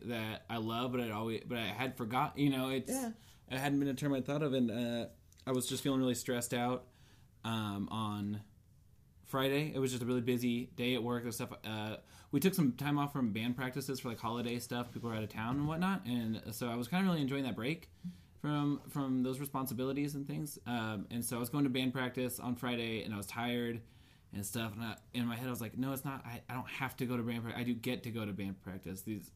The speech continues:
Speaker 1: I get to go play music with people I really like,
Speaker 2: Yeah.
Speaker 1: um, really good friends, and it's something I get to do." And just, just saying that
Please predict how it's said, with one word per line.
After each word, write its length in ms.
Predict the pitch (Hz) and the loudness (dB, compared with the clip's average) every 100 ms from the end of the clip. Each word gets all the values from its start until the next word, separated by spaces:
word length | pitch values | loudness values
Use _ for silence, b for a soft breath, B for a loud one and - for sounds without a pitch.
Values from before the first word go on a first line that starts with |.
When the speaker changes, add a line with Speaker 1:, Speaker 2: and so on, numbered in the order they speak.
| - | -6
Speaker 1:
I 60 | 110 | -4
get 140 | 110 | -2
to 120 | 117 | -2
go 160 | 101 110 | -2 -4
play 200 | 120 117 | -2 2
music 260 | 123 120 | 4 4
with 100 | 113 | 0
people 220 | 131 120 110 | -2 -2 -2
I 120 | 110 | -2
really 260 | 113 113 | -2 -2
like, 420 | 110 117 117 117 - B | -2 -2 -2 -6 -16 B
Speaker 2:
Yeah. 140 | 165 139 143 | -10 -8 -4
Speaker 1:
um, 340 | 104 107 104 - - | -2 -2 -2 -6 -4
really 180 | 117 | -2
good 120 | 117 110 | -2 -2
friends, 600 | 117 110 110 104 101 - - | -4 -2 -2 -2 -6 -10 -8
and 200 | 90 92 | -4 -4
it's 100 | 98 | -2
something 160 | 113 | -2
I 40 | 104 | 0
get 240 | 135 98 | -2 -4
to 60 | 113 | -2
do." 340 | 110 107 107 - | -2 -2 -4 -4
And 200 | 113 113 | -2 0
just, 180 | 120 - - - - - - - | -2 -8 -18 -20 -20 -20 -18 -2
just 260 | 147 135 - - - - | -2 -2 -12 -20 -20 -16
saying 420 | - - 147 143 131 | -6 2 6 6 6
that 240 | 123 | 2